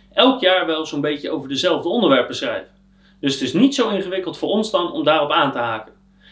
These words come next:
En je kan het hier zien, we hebben op één dag zelfs drieëndertig linken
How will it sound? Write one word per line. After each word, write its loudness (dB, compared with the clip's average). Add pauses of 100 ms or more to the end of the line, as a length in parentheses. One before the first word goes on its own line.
En -2
je 0
kan 0
het -2
hier 0
zien, -2 (300)
we 4
hebben 4
op 2
één 2
dag 2
zelfs -4
drieëndertig 0
linken 0